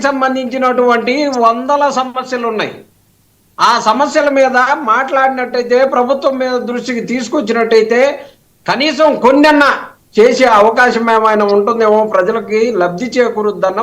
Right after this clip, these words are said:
ఒక్క ఆశ మాత్రమే జగన్మోహన్ రెడ్డి గారిలో ఉంటుంది, కానీ వేరే ఏముండదు. జగన్మోహన్ రెడ్డి గారికి పదకొండు మంది ఉన్నారా తోడు, లేకపోతే జగన్మోహన్ రెడ్డి గారు ఒక్కరే ఉన్నారా, ఒక్కరే ఉన్నా, పదకొండు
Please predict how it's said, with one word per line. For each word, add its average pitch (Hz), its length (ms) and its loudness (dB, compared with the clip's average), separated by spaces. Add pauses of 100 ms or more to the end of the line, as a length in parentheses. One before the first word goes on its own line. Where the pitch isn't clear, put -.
(120)
ఒక్క 175 140 -6 (200)
ఆశ 220 220 -4 (100)
మాత్రమే 190 480 -4 (680)
జగన్మోహన్ 226 560 -2
రెడ్డి 214 180 -4
గారిలో 214 260 0 (100)
ఉంటుంది, 202 340 -6
కానీ 196 180 -2 (100)
వేరే 202 200 2 (140)
ఏముండదు. 175 420 0 (920)
జగన్మోహన్ 214 480 0
రెడ్డి 220 180 2
గారికి 214 380 0
పదకొండు 220 400 -2
మంది 220 200 -2
ఉన్నారా 220 300 2 (160)
తోడు, 226 320 2
లేకపోతే 220 580 -6
జగన్మోహన్ 226 520 -2
రెడ్డి 226 180 -2
గారు 220 140 0 (140)
ఒక్కరే 226 300 -4 (140)
ఉన్నారా, 226 320 0 (160)
ఒక్కరే 220 340 -4 (140)
ఉన్నా, 220 260 -2 (140)
పదకొండు 202 360 -4